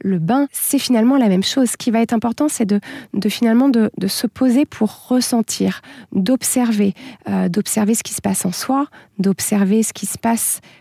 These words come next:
chez, euh, chez son enfant. Et c'est une super, super, euh, découverte parce qu'on se rend compte, euh, que c'est pas juste, euh, un bébé, c'est, euh, c'est,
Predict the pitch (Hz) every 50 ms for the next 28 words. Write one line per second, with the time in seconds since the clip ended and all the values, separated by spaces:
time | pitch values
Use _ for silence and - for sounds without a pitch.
0 | _ _ _ - - - 208 196 220 208 202 202 190 185 185 185 185 196 196 196
1 | 196 190 - 196 185 - - 180 180 185 208 - - - 311 339 - - - -
2 | - 202 202 196 196 - - - - - - 311 - - 269 269 - - - -
3 | 208 - 208 208 208 208 208 202 190 196 202 208 208 214 208 190 190 - - 220
4 | 240 339 370 _ - 214 - - 196 196 - 208 202 - - 240 254 254 - -
5 | - - - - - - - - - - 208 196 196 196 190 180 180 180 175 208
6 | - - 202 - 208 180 - 214 240 247 247 226 196 185 185 208 240 247 - -
7 | - 214 190 180 175 170 - - - 190 202 190 202 180 175 247 320 349 - -
8 | - - _ _ - - - - - - - - - - 247 220 _ - - 226
9 | 202 190 185 185 190 - - 185